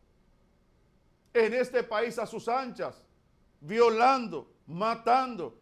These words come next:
robando, agrediendo, arrabalizando, transmitiendo enfermedades, transgrediendo nuestra cultura,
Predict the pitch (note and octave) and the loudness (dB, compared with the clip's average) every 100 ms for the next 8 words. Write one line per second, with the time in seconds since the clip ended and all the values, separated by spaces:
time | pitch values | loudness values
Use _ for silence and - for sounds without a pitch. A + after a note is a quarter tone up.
0 | - E3+ A3+ A#3 A3+ C4 A#3+ F3 - _ | -8 0 4 4 4 2 -2 -8 -10 _
1 | G#3+ A3+ A3 A3 A3 C4+ C4+ G#3 C3+ - | -2 0 0 -2 4 4 4 0 -10 -14
2 | _ _ _ _ _ _ _ _ _ _ | _ _ _ _ _ _ _ _ _ _
3 | _ _ _ _ _ _ _ _ _ _ | _ _ _ _ _ _ _ _ _ _
4 | _ _ _ _ - A3 B3 B3 A#3 A3 | _ _ _ _ -2 0 2 2 2 0
5 | G#3+ - B3+ C#4+ C4+ G3 B2+ - _ _ | -2 -2 0 0 -2 -6 -6 -12 _ _
6 | _ _ _ _ _ _ _ _ _ _ | _ _ _ _ _ _ _ _ _ _
7 | _ _ _ _ _ A#3 B3 G#3+ G#3 A3 | _ _ _ _ _ 0 0 -2 -6 -8
8 | A3+ B3 B3+ G#3 A#3 A3 G#3+ C4 C4 G#3 | -6 -6 -6 -4 -4 -2 0 0 0 -4
9 | - _ _ _ _ _ _ _ _ _ | -10 _ _ _ _ _ _ _ _ _
10 | _ _ - A#3 B3+ G3+ A3+ A3+ G#3 C4 | _ _ -4 0 0 -2 -2 -2 -4 -4
11 | B3 A#3 A#3 G#3 A3 F3 C4 C#4+ G#3 | -4 -4 -4 -6 -8 -8 -6 -4 -4